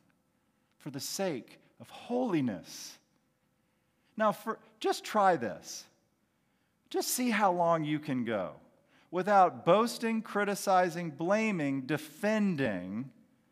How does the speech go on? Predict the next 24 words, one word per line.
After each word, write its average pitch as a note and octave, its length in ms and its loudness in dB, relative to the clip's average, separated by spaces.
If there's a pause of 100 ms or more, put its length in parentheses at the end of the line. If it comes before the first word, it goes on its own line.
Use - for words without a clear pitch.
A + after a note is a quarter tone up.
(340)
yourself. A#2 560 -6 (1400)
It E3+ 140 -6
won't E3+ 260 0
be B2 140 -4
long A2 580 -2 (1300)
before F#3 480 0
that E3 400 2 (420)
organ F#3+ 400 0
of D#3+ 220 -2
your D#3 180 -2
mouth D3 760 2 (500)
reveals C3+ 760 0
what's C#3+ 300 -4
actually C#3+ 540 -2
happening B2+ 500 -2
in A#2 60 -4
the A#2 100 -6
organ A#2 380 -6
of G#2+ 100 -10
your G#2 140 -8
heart. F2+ 460 -10 (2000)
But A2 100 -12
with G#2 200 -10
Jesus, G2+ 880 -10